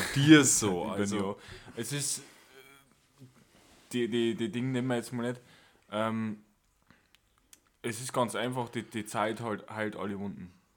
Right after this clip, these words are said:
Speaker 2: Es ist einfach so. Du kannst die ablenken mit anderen Weiber oder wenn du halt ein Weiber bist, mit anderen Typen und so, aber
Speaker 1: Zum
Speaker 2: genau,
Speaker 1: Ablenker,
Speaker 2: du
Speaker 1: da
Speaker 2: weißt
Speaker 1: würd ich gern separat dann noch kommen, zum Ablenker, weil da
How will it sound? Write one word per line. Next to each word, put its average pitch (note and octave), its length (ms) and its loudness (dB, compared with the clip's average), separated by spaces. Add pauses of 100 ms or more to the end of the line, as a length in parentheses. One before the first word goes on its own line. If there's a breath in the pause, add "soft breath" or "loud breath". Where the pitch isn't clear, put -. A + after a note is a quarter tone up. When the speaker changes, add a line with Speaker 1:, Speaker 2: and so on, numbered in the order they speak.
(720)
Speaker 2:
Es A#2 200 -6
ist A#2+ 120 -10
einfach G2 260 -6
so. F2+ 240 -10 (680 loud breath)
Du B2+ 80 0
kannst E3 360 -2
die D3 120 -4
ablenken C#3 720 0
mit C3 160 -2
anderen B2+ 380 -2
Weiber A#2+ 320 2
oder A#2 200 0
wenn A#2+ 120 -4
du A#2+ 120 -10
halt A2+ 120 -6
ein G#2+ 60 -4
Weiber A#2 200 -2
bist, B2 260 -12
mit A#2+ 80 -12
anderen A#2 320 -4
Typen C3+ 380 -8
und A#2+ 80 -6
so, A#2+ 200 -6
aber A#2 200 -6 (920 loud breath)
Speaker 1:
Zum C#3+ 180 2 (120)
Speaker 2:
genau, E3 280 10
Speaker 1:
Ablenker, F3+ 140 10
Speaker 2:
du D3+ 60 8
Speaker 1:
da C#3 60 8
Speaker 2:
weißt C#3 160 10
Speaker 1:
würd C#3 80 4
ich C#3+ 100 0
gern C#3 240 -2
separat B2+ 600 -2
dann G2+ 100 -4
noch F2+ 140 -8
kommen, D#2 340 -10
zum F2+ 180 -12
Ablenker, E2 640 -12
weil A#1 160 -14
da G#2 400 -4